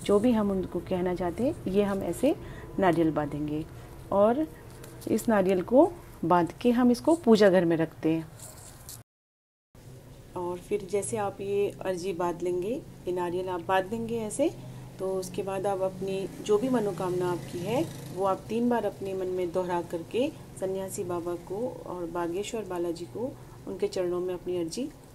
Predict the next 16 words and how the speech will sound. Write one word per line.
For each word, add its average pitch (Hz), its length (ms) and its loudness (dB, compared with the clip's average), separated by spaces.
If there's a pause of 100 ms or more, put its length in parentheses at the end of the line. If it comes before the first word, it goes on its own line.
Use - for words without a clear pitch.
रख 175 140 -2
देंगे 156 480 -4
और - 80 -8
तीन 247 280 0
बार 233 140 2
अपने 202 200 -6
मन 190 120 -6
में 185 140 -4
ये 240 120 4
दोहराएंगे 160 560 0 (560)
और 170 200 -6
बोलेंगे 208 320 -2
उसके 208 200 -6
बाद, 185 180 -4
"सीताराम 175 580 -4
भगवान 170 380 -4